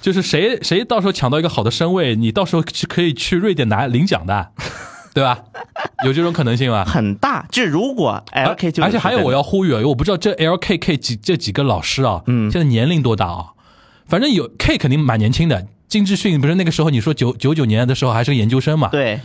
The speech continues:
Speaker 1: 现在也就过去了个二十多年嘛，他估计现在也就四五十岁嘛，
Speaker 2: 对。
Speaker 1: 五十岁都不到。
Speaker 2: 壮年，正值壮年。
Speaker 1: 五十岁都不到。
Speaker 2: 科研专家的壮年。
Speaker 1: 金老师，你现在可以退休了，
Speaker 2: 嗯。
Speaker 1: 然后每天锻炼身体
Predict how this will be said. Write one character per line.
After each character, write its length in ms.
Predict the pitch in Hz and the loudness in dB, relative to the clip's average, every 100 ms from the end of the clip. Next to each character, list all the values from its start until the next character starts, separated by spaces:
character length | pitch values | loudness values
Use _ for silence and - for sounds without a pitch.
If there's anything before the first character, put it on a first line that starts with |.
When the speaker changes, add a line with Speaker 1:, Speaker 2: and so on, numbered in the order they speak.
| - - | -14 -10
Speaker 1:
现 220 | - 233 | -2 0
在 140 | 208 - - - | 0 -4 -20 -10
也 160 | 156 131 | -2 0
就 120 | 202 | 0
过 180 | 208 226 | 0 -2
去 180 | - 190 | 0 -2
了 80 | 175 | 0
个 60 | |
二 140 | 214 170 | 0 2
十 60 | |
多 140 | 156 170 | 2 2
年 180 | 104 | 2
嘛， 140 | 117 104 | 0 0
他 120 | - | 0
估 60 | 156 123 | 0 0
计 100 | 214 | 0
现 140 | 220 | 0
在 100 | 208 | 0
也 40 | 123 | 2
就 100 | 151 | 0
四 180 | - | 0
五 140 | 208 98 | -2 0
十 120 | 120 | -2
岁 160 | 165 165 | 0 0
嘛， 80 | |
Speaker 2:
对。 60 | 95 | 0
Speaker 1:
五 80 | 101 | 0
十 100 | 269 | 2
岁 100 | 311 | 0
都 100 | 220 | 0
不 60 | |
到。 40 | 107 | 2
Speaker 2:
壮 120 | 262 | 0
年， 80 | - | 0
正 200 | 262 180 | -2 -2
值 180 | - 143 | -2 0
壮 280 | - 247 143 | 0 0 0
年。 100 | 147 | -2
Speaker 1:
五 40 | |
十 60 | - | 0
岁 140 | 294 | 0
都 80 | 240 | 2
不 80 | 240 | 2
到。 100 | 233 | 0
Speaker 2:
科 80 | |
研 240 | 214 170 165 | 2 0 -2
专 220 | 175 175 | -4 -2
家 80 | 175 | -2
的 80 | 170 | -2
壮 260 | 214 165 | -2 -2
年。 140 | 101 - | -2 0
Speaker 1:
金 120 | 330 | 0
老 120 | 233 | 0
师， 100 | - | 2
你 100 | 233 | 0
现 100 | 233 | 2
在 100 | 269 | 0
可 80 | 233 | 0
以 40 | |
退 160 | 233 220 | 0 2
休 180 | 226 240 | 2 2
了， 100 | 175 | 2
Speaker 2:
嗯。 60 | |
Speaker 1:
然 100 | 139 | 2
后 80 | 180 | 2
每 140 | 202 131 | 2 2
天 160 | 220 | 2
锻 80 | 254 | 2
炼 120 | 185 | 2
身 160 | 165 247 | 0 0
体 240 | - - | -2 -10